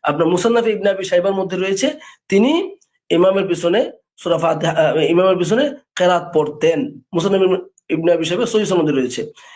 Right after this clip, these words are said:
আচ্ছা, এরপরে আমাদের, আহ, তৃতীয় দলিল, সেটি হচ্ছে, আহ, সাহাবী উবাদা ইবনু সামিত রাদিয়াল্লাহু আনহুর হাদিস এবং তার ফতোয়া।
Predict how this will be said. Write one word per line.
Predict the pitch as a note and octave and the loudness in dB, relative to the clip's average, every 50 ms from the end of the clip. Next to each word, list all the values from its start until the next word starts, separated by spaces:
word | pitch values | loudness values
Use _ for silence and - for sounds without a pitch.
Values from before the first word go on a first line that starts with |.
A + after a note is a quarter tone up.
| - - _ _ _ | -20 -20 _ _ _
আচ্ছা, | - D3 D3+ - - - - - - _ _ _ _ _ _ _ _ _ _ _ _ _ _ _ _ _ _ _ _ _ - | -4 -4 0 0 -2 -2 -2 -6 -14 _ _ _ _ _ _ _ _ _ _ _ _ _ _ _ _ _ _ _ _ _ 0
এরপরে | G3 A3 C4+ C4+ C4 - D4 C#4+ C#4+ C#4+ C#4 C4+ | 2 2 2 0 0 0 2 2 4 4 2 2
আমাদের, | - A3 G3 G#3 A3 G#3+ A3+ A3+ G#3+ | 0 0 0 0 0 0 0 0 -2
আহ, | G3 E3+ - - E3 E3+ E3 D#3+ D3 - - - - | -2 -6 -2 0 2 4 4 4 2 0 -2 -6 -2
তৃতীয় | A3 C4+ C4 - - C#4+ C#4 C4 | -2 -2 0 2 2 2 2 4
দলিল, | F#3 G3+ F#3+ F#3+ F#3+ G#3+ B3 D4+ - - - _ _ - | 2 2 2 2 2 2 0 0 -2 -6 -12 _ _ -6
সেটি | - - F#3+ F#3 F#3 G3+ | -2 0 0 0 2 2
হচ্ছে, | G#3 G3 G3+ - - F#3 G3+ C4 - - - - _ _ _ _ _ _ _ _ | 2 2 0 -2 0 0 0 -2 -2 -6 -14 -18 _ _ _ _ _ _ _ _
আহ, | - D3+ C#3+ C#3+ C#3+ C#3+ C#3 - - - | 0 2 4 4 4 4 2 2 -2 -8
সাহাবী | - - A3 A3 A#3 A#3+ A3 A3 | -4 -2 0 0 0 0 0 -2
উবাদা | - G3+ F#3+ A#3+ B3+ B3 A#3+ A#3 | -2 0 0 0 0 0 0 -2
ইবনু | G#3+ A3 A3 G3+ | 0 0 -2 -2
সামিত | - - F#3+ G#3+ A#3+ A#3 A#3 | -2 -2 0 0 2 0 0
রাদিয়াল্লাহু | A3 G#3+ G3+ A3 G#3 G#3 G#3 G#3 G#3 | -2 0 0 2 2 2 2 2 0
আনহুর | G#3 G#3 G#3 G3+ | -2 -2 -2 -2
হাদিস | F#3+ D#3 - - F3+ B3 C4 - - | -2 -2 -4 -2 0 -2 -2 -2 -2
এবং | G3+ G3+ G3+ F#3 | -2 -2 -2 -2
তার | F#3 F3+ D#3+ D#3 | -2 -4 -2 -2
ফতোয়া। | - F#3 F3+ E3+ D3 C3 - | -2 -2 -2 -2 -4 -6 -6